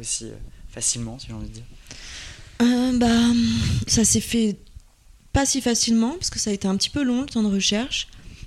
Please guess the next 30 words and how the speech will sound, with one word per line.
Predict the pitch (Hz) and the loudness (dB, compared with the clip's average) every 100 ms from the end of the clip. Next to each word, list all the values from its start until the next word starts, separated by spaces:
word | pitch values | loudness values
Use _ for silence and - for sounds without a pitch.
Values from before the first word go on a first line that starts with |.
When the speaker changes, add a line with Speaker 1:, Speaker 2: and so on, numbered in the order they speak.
| - | -4
Speaker 2:
En | 196 | -2
fait, | 190 247 | 0 0
déjà, | 214 220 220 226 | 2 2 4 4
bah, | 196 | 2
j'ai | 175 | 0
toujours | - 254 | 0 -2
écrit | 269 269 | -2 -2
des | 226 | 0
chansons | 202 190 180 | 0 -2 -4
pop, | - 170 214 - - - | -2 0 -2 -4 -6 -2
des | 175 | 0
mélodies | 170 175 190 190 175 185 196 202 196 | 2 2 2 0 0 -2 0 0 0
et | |
des | 170 | -2
structures | 165 - 180 - 180 | -4 -6 -4 -4 -4
pop. | - 175 - - - - - | -2 -2 -4 -14 -16 -18 0
Même | 190 220 | 2 4
dans | 214 | 4
mon | 208 | 2
groupe | 185 190 185 | 0 -4 -4
Gina, | 170 196 196 254 226 | 0 2 4 4 2
on | |
était | 180 196 | 0 0
un, | 175 | -4
ça, | - 202 - | -4 -6 -4
c'était | - 185 - | -6 -8 -8
très | 185 214 220 | -4 0 2
nirvanien | 220 214 214 208 196 | 2 2 2 2 0
comme | 196 180 | 0 -2
esprit. | - - | -2 -4